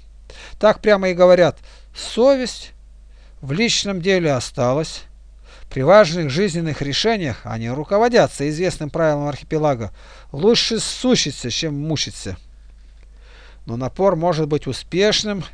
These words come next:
если он сопровождается жизненной ловкостью, изворотливостью в труднейших обстоятельствах. Это качество зэк должен проявить ежедневно,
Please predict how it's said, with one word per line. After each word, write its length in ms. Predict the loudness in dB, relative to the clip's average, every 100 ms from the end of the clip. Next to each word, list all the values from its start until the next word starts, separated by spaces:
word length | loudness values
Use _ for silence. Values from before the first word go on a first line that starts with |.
| -20 -20 -20 -8
если 400 | 0 0 0 -2
он 160 | -4
сопровождается 800 | -6 -6 -2 -2 0 0 0 -4
жизненной 400 | -4 -4 -4 -4
ловкостью, 640 | 0 2 2 0 -8 -6 -8
изворотливостью 960 | -2 -2 2 0 0 -4 -4 -6 -10
в 40 | -8
труднейших 540 | -8 -6 -6 -6 -8
обстоятельствах. 920 | -10 -8 -6 -4 -4 -6 -12 -12 -16 -16 -20 -20 -20 -20 -6
Это 260 | -2 0 0
качество 540 | 2 2 2 -4 -4
зэк 300 | -2 -2 -2
должен 320 | 0 0 0 -4
проявить 480 | -4 -2 -4 -4
ежедневно, 800 | -6 -6 -6 0 4 4 2 -6